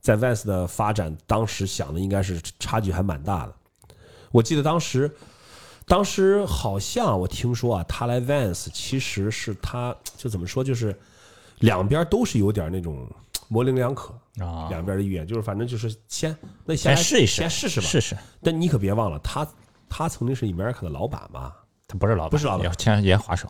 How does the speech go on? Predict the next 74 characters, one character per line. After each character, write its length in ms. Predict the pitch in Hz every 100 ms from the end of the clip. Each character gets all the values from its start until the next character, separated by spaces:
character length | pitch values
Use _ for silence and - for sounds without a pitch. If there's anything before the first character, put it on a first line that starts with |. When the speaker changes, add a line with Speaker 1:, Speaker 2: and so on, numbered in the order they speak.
| -
Speaker 1:
也 80 | 98
是 60 |
滑 200 | - 107
手 100 | 95
啊， 60 | 67
Speaker 2:
滑 60 | 67
手。 40 |
嗯。 60 | 87
Speaker 1:
滑 160 | 87
手。 60 | 87
但 120 | 143
他， 100 | 131
他 160 | 135 147
在 80 | 135
EMERICA 400 | 110 123 123 104
出 240 | - 120
了 120 | 110 98
几 200 | - 82
代， 240 | 107 76 80
那 80 |
个 20 | 92
Reynolds。 200 | 90 85
Speaker 2:
在 120 | 156
EMERICA 560 | 135 147 185 190 131
的 80 | 110
时 120 | 92
候， 80 | 101
他 200 | - 117
是 100 | 107
当 220 | 98 110 117
家 160 | 117
扛 260 | 117 - 98
把 220 | 123 95
子 80 | 80
呀。 40 |
Speaker 1:
对， 240 | 113 104 78
对， 220 | 85 85
Speaker 2:
对 160 | 85 87
吧？ 300 | 76 80 80
Speaker 1:
对。 100 | - - - - - - - - -
所 180 | -
以 60 | 165
说 180 | 151 156
呢， 400 | 151 127 113 101 - _ _ _ _ _ _ _ - -
后 200 | - 160
来 240 | 127 139 - - _ -
知 160 | -
道 80 | 156
了 60 | 120
消 180 | 139 127
息 100 | 92
以 40 |
后， 100 | 101
就 100 | 104 107
都 160 | 131
在 120 | 123
猜 260 | 95 - 120
去 260 | - - 95
哪 80 |
儿。 100 | 60 - _ - - -
然 160 | 107
后 80 | 131
那 140 | 127
个， 120 | 113 98 - _ _ _
如 160 | 101 139
果 120 | 120
你 280 | 104 98 95
有 160 | 113
仔 180 | 123 92
细 140 | 87
看 240 | 139 131 104
过 100 | 90
那 140 | 87
个 120 | 85